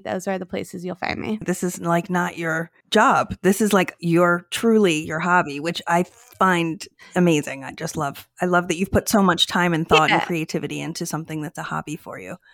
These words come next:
Speaker 1: Yeah, th-, it's definitely a hobby. There was a time in life when I thought I was going to go into real estate, um, when I was in my early twenties,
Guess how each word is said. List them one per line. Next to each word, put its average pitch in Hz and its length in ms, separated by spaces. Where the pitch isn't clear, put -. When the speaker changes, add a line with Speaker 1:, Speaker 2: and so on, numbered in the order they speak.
Speaker 1:
Yeah, 277 340
th-, 214 120
it's 269 240
definitely 285 800
a 233 100
hobby. 202 380
There 240 180
was 277 140
a 262 80
time 254 260
in 240 80
life 214 220
when 208 80
I 196 60
thought 196 220
I 202 140
was 196 80
going 190 320
to 185 440
go 202 120
into 185 160
real 190 160
estate, 185 520
um, 180 280
when 202 120
I 190 60
was 180 460
in 208 120
my 202 160
early 190 240
twenties, 170 580